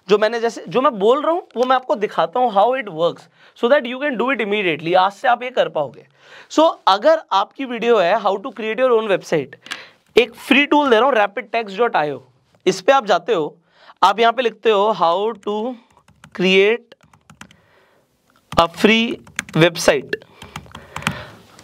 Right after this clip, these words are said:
आपने, मान लीजिए, आज मैंने आपको एक वीडियो, इस वीडियो में बताया कि आप सुपर प्रोफाइल डॉट बायो पे जाके अपनी फ्री वेबसाइट बना सकते हो। आपने इसी के ऊपर खुद वीडियो बना दी अपने चैनल के लिए। अब आपको उसके टैग्स डालने हैं, वो आप कैसे डालोगे?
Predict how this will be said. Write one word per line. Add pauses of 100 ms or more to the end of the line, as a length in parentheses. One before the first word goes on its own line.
(220)
आपने,
मान
लीजिए,
आज
मैंने
आपको
एक
वीडियो,
इस
वीडियो
में
बताया
कि
आप
सुपर
प्रोफाइल
डॉट
बायो
पे
जाके
अपनी
फ्री
वेबसाइट
बना
सकते
हो।
आपने
इसी
के
ऊपर
खुद
वीडियो
बना
दी
अपने
चैनल
के
लिए। (760)
अब
आपको
उसके
टैग्स
डालने
हैं,
वो
आप
कैसे
डालोगे?